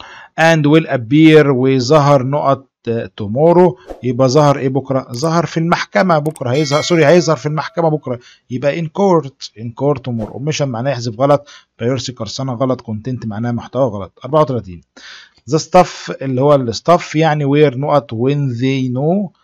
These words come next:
الستاف معناها فريق العمل،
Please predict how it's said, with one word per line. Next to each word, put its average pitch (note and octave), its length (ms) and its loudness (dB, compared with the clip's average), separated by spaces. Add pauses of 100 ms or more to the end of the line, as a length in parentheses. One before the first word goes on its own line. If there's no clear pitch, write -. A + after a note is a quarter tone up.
(200)
الستاف C#3+ 580 -4
معناها B2+ 340 -2
فريق - 300 -6
العمل، D#3+ 720 -2